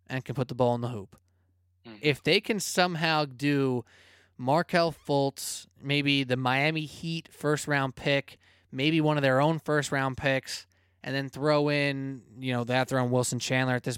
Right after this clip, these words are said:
Speaker 2: Wilson
Speaker 1: point.
Speaker 2: Chandler, yeah.
Speaker 1: Mike Muscala maybe at that point just to get the salaries up. It's gonna be a
Speaker 2: I think
Speaker 1: tough
Speaker 2: Ful-,
Speaker 1: salary
Speaker 2: Fultz
Speaker 1: match.
Speaker 2: and Chandler get, make the money work.
Speaker 1: They might be just under, but it just, let's say it does make the money work, or if they have
Speaker 2: I
Speaker 1: to
Speaker 2: did, I just did the trade machine. It works.
Speaker 1: Oh,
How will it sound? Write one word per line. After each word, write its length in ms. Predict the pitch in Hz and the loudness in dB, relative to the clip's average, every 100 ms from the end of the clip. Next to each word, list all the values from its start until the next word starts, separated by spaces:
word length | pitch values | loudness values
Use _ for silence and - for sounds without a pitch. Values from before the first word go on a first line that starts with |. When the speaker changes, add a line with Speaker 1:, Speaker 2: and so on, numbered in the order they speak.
| - | -4
Speaker 2:
Wilson 220 | 127 123 | -2 -2
Speaker 1:
point. 80 | 120 | -4
Speaker 2:
Chandler, 400 | 117 117 117 117 | -4 -4 -2 -6
yeah. 120 | 113 | -2
Speaker 1:
Mike 180 | 131 131 | -2 0
Muscala 600 | 131 - - 131 131 131 | -2 -2 0 2 4 2
maybe 240 | 127 127 | 0 -2
at 120 | 123 - | -2 0
that 180 | 123 | -2
point 360 | - 131 127 120 | -2 -4 -4 -4
just 200 | 139 131 | -8 -8
to 60 | 135 | -8
get 120 | 135 | -8
the 80 | 120 | -4
salaries 560 | - 135 139 139 127 | 0 2 2 0 0
up. 220 | 135 131 - _ _ | 2 2 -2 _ _
It's 120 | 175 151 | -12 -6
gonna 120 | 143 | -2
be 100 | 135 | -2
a 40 | |
Speaker 2:
I 20 | |
think 140 | 131 165 | 0 0
Speaker 1:
tough 100 | 135 | 0
Speaker 2:
Ful-, 160 | - 139 | 2 2
Speaker 1:
salary 240 | 135 135 | 4 2
Speaker 2:
Fultz 160 | 135 202 | 4 4
Speaker 1:
match. 120 | - | 2
Speaker 2:
and 120 | 185 151 | -4 0
Chandler 400 | 170 160 131 120 | 2 4 2 2
get, 200 | 131 131 | 0 0
make 200 | 123 123 | -2 0
the 60 | |
money 220 | 117 110 | 0 -2
work. 360 | 104 98 - - _ _ _ _ _ _ - | -2 -10 -12 -20 _ _ _ _ _ _ -8
Speaker 1:
They 100 | 185 | -4
might 220 | 202 202 | -2 -2
be 100 | 202 | -4
just 480 | 165 147 165 165 - | -6 -4 -2 -2 -2
under, 300 | 165 170 196 | -2 0 0
but 160 | 175 165 | 0 0
it 180 | 202 180 | 0 0
just, 160 | 196 | -2
let's 180 | 185 175 | -2 0
say 160 | - 202 | 4 4
it 80 | 190 | 4
does 180 | 185 160 | 2 2
make 160 | 147 | 0
the 80 | 135 | -2
money 260 | 127 135 127 | 0 0 4
work, 300 | 131 131 - | 2 2 2
or 220 | 147 147 | 2 2
if 100 | - | 2
they 140 | 143 | 2
have 220 | 139 135 139 | 4 2 4
Speaker 2:
I 20 | |
Speaker 1:
to 60 | |
Speaker 2:
did, 100 | 135 | 6
I 80 | 127 | 6
just 160 | 123 123 | 4 2
did 160 | 143 | 2
the 60 | 123 | 4
trade 200 | 151 135 | 4 4
machine. 220 | 117 110 | 4 -8
It 60 | 104 | -6
works. 240 | 107 - | -6 2
Speaker 1:
Oh, 160 | 196 | 2